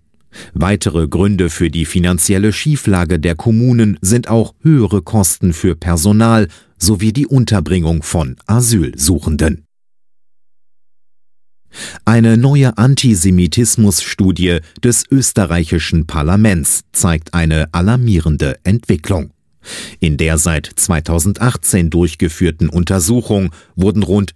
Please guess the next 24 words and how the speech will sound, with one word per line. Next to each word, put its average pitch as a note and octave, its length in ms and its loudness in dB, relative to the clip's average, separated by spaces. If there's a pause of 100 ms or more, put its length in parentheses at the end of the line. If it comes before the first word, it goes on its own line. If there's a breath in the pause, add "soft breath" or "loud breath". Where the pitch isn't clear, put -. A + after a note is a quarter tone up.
zweitausend A2+ 720 0
Österreicher G2 840 0 (320 loud breath)
und C#3+ 140 2
zusätzlich A2 680 0
mehr G2+ 160 0
als G#2+ 240 -2
eintausend G#2 680 0
Personen F2+ 600 0
mit F#2 240 -2
arabischem F2+ 720 0
Migrationshintergrund F#2 1160 0
Israel F2+ 640 0
als G#2 280 0
Terrorakt G2 680 -4
einstuften, G2+ 760 0 (400 loud breath)
waren G#2 300 0
es G#2+ 180 0
in G2+ 180 0
der A2 140 0
zweiten C3+ 480 0
Gruppe F#2 440 0
lediglich F#2+ 720 0
neununddreißig F#2 960 0
Prozent. - 600 -4